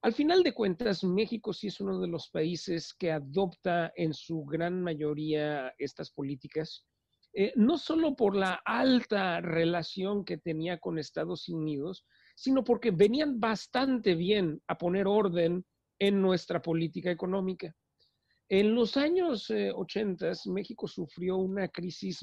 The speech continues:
bastante fuerte, precisamente por un manejo de las políticas económicas muy desordenado.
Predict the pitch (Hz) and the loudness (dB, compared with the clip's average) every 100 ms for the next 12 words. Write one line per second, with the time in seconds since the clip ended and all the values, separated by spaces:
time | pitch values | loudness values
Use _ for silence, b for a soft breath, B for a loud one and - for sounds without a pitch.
0 | 165 185 160 - 214 214 185 - 175 156 | -4 -4 -4 -8 -10 -8 -10 -8 -6 -6
1 | - 151 - _ _ _ 226 233 - 302 | -8 -14 -16 _ _ _ 0 0 -2 -6
2 | 277 269 208 180 196 185 170 196 208 175 | -4 -2 -2 0 0 0 0 -4 -4 0
3 | 190 214 233 240 294 185 190 196 190 226 | 2 2 2 -2 0 2 2 2 4 2
4 | - 202 190 185 185 165 175 170 - 175 | 2 0 0 0 -2 0 0 0 -2 -2
5 | 190 226 226 185 175 185 214 226 175 202 | -2 -2 -4 -4 -6 -6 -4 -2 0 0
6 | 311 277 220 160 165 185 320 302 | -2 -6 -8 -6 -6 -4 -6 -10